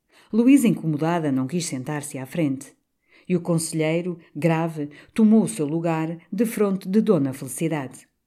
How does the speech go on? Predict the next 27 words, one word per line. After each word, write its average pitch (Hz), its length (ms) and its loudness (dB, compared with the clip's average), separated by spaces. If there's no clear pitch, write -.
Foi 165 200 0
para 165 260 0
a 156 40 0
nutrida 147 440 0
senhora 156 460 0
um 147 80 0
momento 160 400 0
feliz 160 480 -4
de 196 160 4
um 226 120 10
gozo 143 320 2
requintado. 151 760 -6
Estavam 170 480 0
ambos 143 460 -4
ali 170 520 -2
como 170 260 2
noivos. 135 580 -2
O 240 80 0
seu 226 180 4
peito 175 480 -6
abundante 147 600 -2
arfava. 127 640 -12
Via-se 233 440 2
a 139 40 -2
saírem, 143 640 -2
mais 135 320 -6
tarde, 147 480 -6